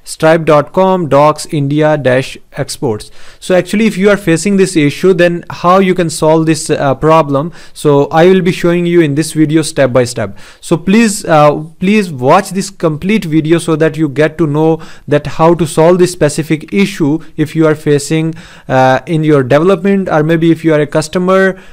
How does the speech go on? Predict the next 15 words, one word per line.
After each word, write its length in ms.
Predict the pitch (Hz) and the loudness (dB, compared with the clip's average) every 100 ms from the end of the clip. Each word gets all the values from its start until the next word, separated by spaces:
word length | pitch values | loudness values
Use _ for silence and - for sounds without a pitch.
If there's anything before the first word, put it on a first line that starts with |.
| - | -10
uh, 380 | 135 135 131 131 | -2 2 4 2
then 220 | 131 156 | 2 -2
how 260 | 156 151 165 | 0 2 2
you 140 | 160 | 2
can 100 | 156 | 0
solve 320 | 147 139 131 120 | -2 2 2 0
this. 240 | 113 - - - - | -4 -8 -20 -20 -20
So 300 | - 175 175 | -2 2 4
let's 340 | 160 180 208 - | 4 2 0 -2
continue 480 | 175 170 185 185 | -2 0 0 2
with, 340 | 165 160 147 - | 2 2 -2 -4
uh, 220 | 147 160 | 0 0
our 280 | 151 139 135 | 0 -2 -2
Stripe 560 | - - 151 175 180 - - - - | -6 -2 0 0 -2 -12 -20 -14 -6
account. 480 | 156 185 165 175 | -2 0 0 -2